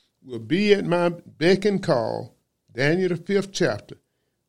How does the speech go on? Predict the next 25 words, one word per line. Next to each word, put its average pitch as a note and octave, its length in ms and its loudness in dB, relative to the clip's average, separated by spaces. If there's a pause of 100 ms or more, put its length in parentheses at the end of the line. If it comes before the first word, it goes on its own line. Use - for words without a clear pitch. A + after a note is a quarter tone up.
(140)
Whoever F#3+ 640 2
decipher E3 760 -2
that D#3+ 380 2
great G3 340 2
writing D3 480 2
on C#3 160 -2
the B2+ 60 -6
handwriting G#3 640 4
on A3 140 -2
the G#3 60 -2
wall, B2 460 0 (280)
he A#3+ 300 4
shall F#3 260 4
be E3+ 220 2
the B2+ 140 0
third G#3 720 10
in F#3 220 4
the F#3 60 -2
kingdom. A#2+ 520 2 (420)
He A#3+ 260 0
shall F#3 300 2
be D#3 200 4
directly D3+ 760 2
under C#3+ 220 2
Yahweh, A3+ 800 6